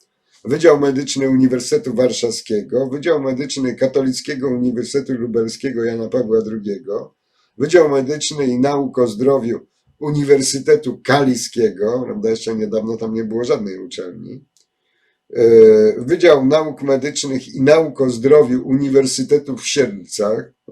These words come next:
tam była kiedyś Wyższa Szkoła Pedagogiczna, Collegium Medicum, Wydział Lekarski Akademii Mazowieckiej w Płocku, mm, Wydział Medyczny Politechniki Wrocławskiej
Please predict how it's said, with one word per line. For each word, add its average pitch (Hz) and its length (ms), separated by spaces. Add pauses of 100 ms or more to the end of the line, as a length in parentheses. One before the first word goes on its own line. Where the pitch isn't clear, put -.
(140)
tam 113 180
była 101 200
kiedyś 107 260
Wyższa 107 300
Szkoła 104 280
Pedagogiczna, 90 880 (1160)
Collegium 151 540
Medicum, 143 800
Wydział 135 340
Lekarski 127 600
Akademii 123 560
Mazowieckiej 123 720
w - 100
Płocku, 127 800 (960)
mm, 117 180 (280)
Wydział 165 320
Medyczny 143 840
Politechniki 139 720
Wrocławskiej 120 1300